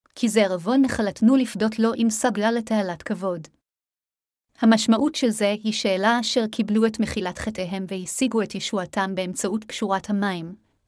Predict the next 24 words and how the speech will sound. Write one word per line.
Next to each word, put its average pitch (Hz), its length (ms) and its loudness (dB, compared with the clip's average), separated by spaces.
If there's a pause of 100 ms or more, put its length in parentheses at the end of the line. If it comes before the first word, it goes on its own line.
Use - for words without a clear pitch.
(100)
טבילה, 214 380 0 (420)
והדם, 202 580 2 (320)
מלב, 208 380 2 (460)
אלוהים 214 300 6
יחתום 226 400 0
אותם 196 320 -4
כילדיו 202 600 0
על 233 140 -2
ידי 196 280 0
שייתן 220 440 -4
להם 202 260 0
את 220 100 -8
רוח 220 320 -2
הקודש 190 420 -6
כערבון. 190 520 -4 (960)
זה 220 180 4
דומה 247 300 8
לצריבה 226 540 2
במוט 214 340 0
ברזל 196 420 -2
מלובן 190 460 -2
פרות 208 420 -2
וסוסים 220 460 0
באחוריהם, 208 680 -2